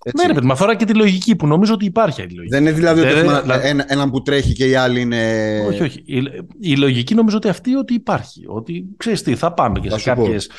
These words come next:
Speaker 2: και σε κάποιες επιθέσεις στα οκτώ δέκα δευτερόλεπτα που μπορεί να μην είναι οι πιο σοφές. Αλλά θα πάμε.
Speaker 1: Ναι. Είναι, νομίζω,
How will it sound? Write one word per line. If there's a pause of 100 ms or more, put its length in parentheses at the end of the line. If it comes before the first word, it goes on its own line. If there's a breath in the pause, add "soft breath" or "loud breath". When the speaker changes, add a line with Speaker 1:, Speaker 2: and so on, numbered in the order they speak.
(260 loud breath)
Speaker 2:
και
σε
κάποιες
επιθέσεις
στα
οκτώ
δέκα
δευτερόλεπτα
που
μπορεί
να
μην
είναι
οι
πιο
σοφές. (760)
Αλλά
θα
πάμε.
Speaker 1:
Ναι. (500 soft breath)
Είναι,
νομίζω,